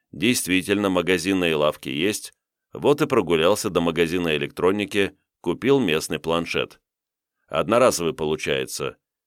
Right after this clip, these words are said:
Избавлюсь от него, как надумаю покинуть станцию, поэтому пятого поколения взял.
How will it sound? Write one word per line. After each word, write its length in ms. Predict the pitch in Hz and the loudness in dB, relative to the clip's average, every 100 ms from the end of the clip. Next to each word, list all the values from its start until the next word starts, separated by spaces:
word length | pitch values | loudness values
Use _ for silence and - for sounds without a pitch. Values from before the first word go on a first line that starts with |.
| _ - | _ -2
Избавлюсь 720 | 80 85 85 87 65 69 - | 0 0 2 2 2 -4 -4
от 140 | 71 | -4
него, 300 | 76 78 98 | -4 0 0
как 260 | 98 78 - | 2 -2 0
надумаю 480 | 76 78 90 82 76 | -2 0 0 0 0
покинуть 520 | 82 78 82 78 73 | -2 -2 -4 -4 -4
станцию, 560 | - 69 65 - 64 | -4 -4 -4 -6 -6
поэтому 460 | 62 80 98 101 95 | -2 -2 0 0 0
пятого 400 | 90 87 78 73 | 2 0 0 -4
поколения 600 | 71 76 82 78 76 76 | -4 -2 0 0 -2 -4
взял. 380 | 67 71 67 | -2 -4 -4